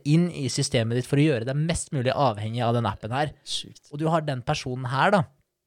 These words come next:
Speaker 1: som kanskje er femti år gammel, og har tredve års erfaring innenfor det feltet de, eh, opererer i, har hundre og førti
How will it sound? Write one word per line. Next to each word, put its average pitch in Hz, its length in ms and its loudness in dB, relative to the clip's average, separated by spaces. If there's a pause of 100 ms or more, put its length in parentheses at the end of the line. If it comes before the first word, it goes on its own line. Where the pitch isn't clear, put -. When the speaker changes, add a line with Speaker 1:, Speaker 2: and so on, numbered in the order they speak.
(260)
Speaker 1:
som 147 120 -4
kanskje 147 300 0
er 139 40 -2
femti 123 600 -2
år 117 160 -2
gammel, 139 360 -2 (320)
og 135 120 -6
har 135 180 4 (180)
tredve 127 380 4
års 113 200 2
erfaring 123 760 0
innenfor 123 300 -4
det 120 120 2
feltet 120 480 -2
de, 123 300 -2
eh, 120 140 0
opererer 110 580 -4
i, 143 160 0 (220)
har 139 180 0
hundre 135 420 -2
og 123 80 2
førti - 440 -6